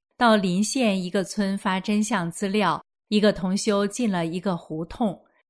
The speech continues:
正给外边这家发真相资料，里边那家出来一个中年男子关门。他问同修，是干什么的？哪里人？同修说，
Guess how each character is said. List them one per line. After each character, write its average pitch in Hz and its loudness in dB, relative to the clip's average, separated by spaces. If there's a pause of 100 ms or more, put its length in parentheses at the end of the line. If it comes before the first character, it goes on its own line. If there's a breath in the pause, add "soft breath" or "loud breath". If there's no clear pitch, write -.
(180)
正 247 4
给 180 0
外 202 0
边 202 0
这 214 -2
家 196 -2
发 196 -4
真 226 0
相 190 -2
资 190 -6
料， 175 -2 (520)
里 214 6
边 269 0
那 247 2
家 202 0
出 208 -4
来 185 2
一 180 -2
个 180 0
中 240 -2
年 190 0
男 185 0
子 151 -6
关 214 0
门。 175 0 (320)
他 185 2
问 185 2
同 165 -6
修， 180 -4 (320)
是 - 2
干 226 2
什 175 -2
么 165 -2
的？ 175 -2 (180)
哪 190 4
里 233 2
人？ 156 -4 (360)
同 180 -2
修 190 0
说， 185 -2